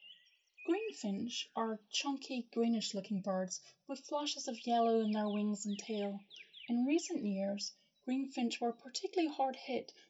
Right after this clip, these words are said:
by a nasty parasitic infection, but it's good to see that they are making a recovery.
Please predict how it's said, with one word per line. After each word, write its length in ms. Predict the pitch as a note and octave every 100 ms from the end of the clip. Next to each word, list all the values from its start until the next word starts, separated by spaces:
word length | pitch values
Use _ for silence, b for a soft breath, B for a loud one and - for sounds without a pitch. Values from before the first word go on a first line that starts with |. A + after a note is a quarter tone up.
| -
by 120 | A#3
a 60 | A#3
nasty 520 | B3+ C#4 C#4+ - B3+ -
parasitic 560 | C4 B3 B3 A#3 A#3 A3+
infection, 600 | G3+ A#3 A#3 - G#3+ G3+ - - b b b
but 100 | C4+
it's 120 | A#3+
good 180 | - C#4+
to 80 | C4
see 320 | - C#4 G#3+ G3+
that 140 | G3
they 100 | G#3
are 120 | G3
making 340 | G3+ G3+ - G3+
a 100 | G3
recovery. 680 | G3 - A3 G#3+ G3+ G3